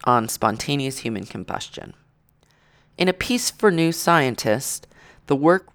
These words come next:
of research biologist and author Brian J. Ford is discussed.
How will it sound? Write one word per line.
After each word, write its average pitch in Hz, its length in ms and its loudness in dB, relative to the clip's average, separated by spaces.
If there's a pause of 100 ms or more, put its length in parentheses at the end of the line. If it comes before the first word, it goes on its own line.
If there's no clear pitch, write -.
(140)
of 123 240 4
research 175 420 -4
biologist 117 840 2
and - 200 -4
author 131 500 0 (120)
Brian 123 340 2
J. 123 180 0
Ford 113 340 -2
is 120 100 -8
discussed. - 720 -8